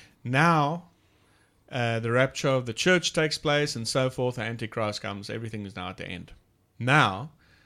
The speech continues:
how would they like it, Marius, if God had to say to them,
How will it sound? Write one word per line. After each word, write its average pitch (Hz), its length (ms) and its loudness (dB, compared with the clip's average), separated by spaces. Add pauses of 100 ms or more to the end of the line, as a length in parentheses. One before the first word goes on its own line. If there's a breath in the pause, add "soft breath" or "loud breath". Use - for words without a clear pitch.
(220 soft breath)
how 254 380 -2
would 185 300 -2
they 127 220 -2
like 95 400 -8
it, - 180 -14
Marius, 82 500 -14 (440 soft breath)
if 127 280 -4 (120)
God 131 400 -2
had 123 220 -4
to 117 80 -6
say 127 500 -4 (220)
to 131 140 -4
them, 113 440 0